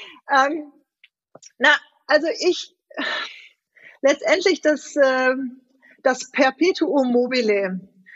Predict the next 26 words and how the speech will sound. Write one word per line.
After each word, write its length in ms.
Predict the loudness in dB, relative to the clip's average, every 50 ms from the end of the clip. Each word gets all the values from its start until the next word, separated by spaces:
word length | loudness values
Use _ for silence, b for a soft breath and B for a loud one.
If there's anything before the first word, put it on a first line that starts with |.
| B B _ -2
ja, 280 | 0 0 2 2 0 0
also 180 | -2 -2 -2
die 140 | -2 -2 -2
Energieerzeugung 1500 | 0 0 0 0 0 0 0 2 2 4 2 2 0 -2 -2 -2 -2 -2 0 0 2 2 0 0 0 -2 -2 -2 -4 -6 -8 -4
ohne 680 | -2 0 0 2 0 0 0 0 0 0 0 0 -2 -4 -6
Ressourcen 600 | -2 -2 -2 -2 0 0 0 0 0 -2 -8 -8
zu 160 | -6 -6 -6
verbrauchen, 800 | 0 0 0 0 0 0 0 2 2 0 0 0 -2 -4 -4 -4
beziehungsweise 1000 | -6 -8 -10 -10 -8 -6 -6 -4 -6 -4 0 2 2 2 2 0 -2 -2 0 0
womöglich 760 | 0 0 0 0 -2 -4 -4 -2 0 0 0 0 -4 -8 -10 B B B B B B B B
eine 180 | -2 0 0 2
Energieerzeugung 1500 | 2 2 0 2 0 0 0 0 0 0 2 0 0 -2 -2 -2 0 2 2 2 2 0 2 2 0 0 -2 -4 -4 -2
aus 680 | 0 2 4 4 4 4 2 0 -4 -8 -8 -10 -12 -14 B B B B B B B _
dem, 840 | -10 -6 -4 0 0 2 2 2 0 -2 -4 -4 -4 -4 -4 -8 -12 _ _ _ _ _ _ _ _ 0
was 240 | 0 0 0 -2 0
wir 160 | 2 2 2
übrig 440 | 0 -6 -8 0 0 0 0 0 -2
lassen. 560 | 0 0 0 -2 -6 -12 -14 -14 -12 -14 -10
Also 240 | -6 -6 -4 -2 0
wenn 160 | -2 0 0
wir 60 | -2
es 100 | -2 -2
schaffen 400 | 0 0 0 -2 -2 -4 -6 -2
würden, 480 | 0 0 0 0 0 -2 -4 -6 -6 -8 B B B B B B
unsere, 640 | _ -4 -2 0 2 2 2 2 2 2 0 -2 -6
äh, 300 | -8 -8 -4 -4 -4